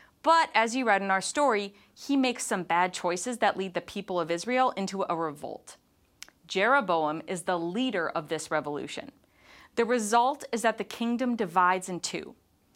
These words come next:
The northern kingdom is led by Jeroboam, and the capital is Samaria. This kingdom is referred to as the kingdom of Israel. The other kingdom, the southern kingdom, is led by Rehoboam, and the capital is Jerusalem.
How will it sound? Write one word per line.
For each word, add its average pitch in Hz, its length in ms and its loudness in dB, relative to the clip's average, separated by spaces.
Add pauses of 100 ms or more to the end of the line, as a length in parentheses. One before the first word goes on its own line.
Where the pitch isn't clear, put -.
(160)
The 202 120 2
northern 285 520 2
kingdom 185 460 -2
is 180 140 -4
led 180 200 2
by 170 180 4
Jeroboam, 190 760 2
and 202 100 -4
the 196 60 -2
capital 226 480 2
is - 100 -4
Samaria. 165 580 -2 (840)
This 262 360 0
kingdom 190 420 -2
is 196 180 -2
referred 208 340 0
to 214 120 -2
as 208 120 -2
the 226 80 -4
kingdom 185 360 -6
of 170 140 -8
Israel. 185 580 -6 (540)
The 202 160 -2
other 370 240 2
kingdom, 180 560 -4
the 170 80 -6
southern 302 500 2
kingdom, 160 500 -4
is 185 160 -6
led 160 240 0
by 175 140 4
Rehoboam, 165 880 0 (520)
and 233 140 2
the 254 60 -2
capital 175 420 2
is 170 160 -4
Jerusalem. 170 680 -4